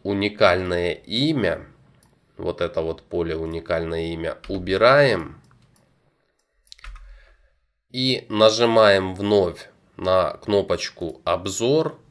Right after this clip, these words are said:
и выбираем вторую картинку. Нажимаем "Сохранить". Теперь у нас две картинки добавлены в нашу карточку товара.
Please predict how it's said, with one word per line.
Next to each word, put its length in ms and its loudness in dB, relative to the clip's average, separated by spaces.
и 400 -4
выбираем 880 0
вторую 840 -2
картинку. 800 -8
Нажимаем 800 0
"Сохранить". 920 -4
Теперь 380 -2
у 180 -2
нас 440 2
две 400 -2
картинки 920 -4
добавлены 1040 0
в 260 -8
нашу 400 2
карточку 680 -6
товара. 760 0